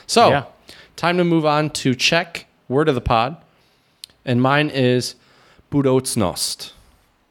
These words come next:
Speaker 1: Great word, budoucnost.
Speaker 2: Uh, future.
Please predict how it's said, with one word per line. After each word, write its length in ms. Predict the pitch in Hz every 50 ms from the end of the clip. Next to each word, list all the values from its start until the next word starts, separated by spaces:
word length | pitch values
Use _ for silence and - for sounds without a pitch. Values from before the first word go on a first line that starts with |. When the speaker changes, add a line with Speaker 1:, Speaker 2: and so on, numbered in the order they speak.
| _ _ _ _ _ _ _ _ _ _ _ _ _ _ _ _ _ _ _ _ _ _
Speaker 1:
Great 280 | - 127 131 139 123 127
word, 240 | 110 95 90 -
budoucnost. 960 | - 123 123 120 120 117 110 - - - 92 80 67 - - - - - - - _ _ _ _ _ _ _ _ _ _ _ _ _ _ _ _ -
Speaker 2:
Uh, 340 | - 123 120 117 117 113 104 - _
future. 560 | - - - 139 135 120 - - 98 95 92